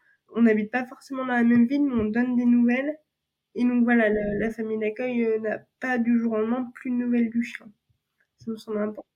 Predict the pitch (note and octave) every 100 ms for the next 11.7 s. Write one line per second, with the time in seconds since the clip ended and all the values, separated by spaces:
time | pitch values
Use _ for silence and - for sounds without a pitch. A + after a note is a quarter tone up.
0 | A3+ A3+ A3 G#3+ G#3 G3+ A#3 A#3 _ -
1 | A#3 - G#3+ G#3 A3 A3 G#3+ A3 G#3 G#3+
2 | G3+ A3 G#3+ - G#3+ A#2 - - _ _
3 | _ _ _ - C4 C4 A3+ A3 A#3 A#3+
4 | A3 G#3+ - - - C#4 D4 _ _ _
5 | _ - A#3+ A3 A3 - D4+ D#4 C4+ A#3
6 | A#3 A3+ A3+ A3+ A#3+ A#3+ C4 C4 C4 A#3+
7 | A#3+ A#3 A3+ A3+ A3 A3+ A3 G#3+ - G#3+
8 | A3 B3+ C#4 - _ _ _ _ - A#3+
9 | B3+ A3+ E4 _ _ _ _ _ _ _
10 | - - B3+ A#3 A3+ C4+ A#3+ A3+ A3 B3
11 | C#4+ C4+ - A#3 A#3 A3 G#3+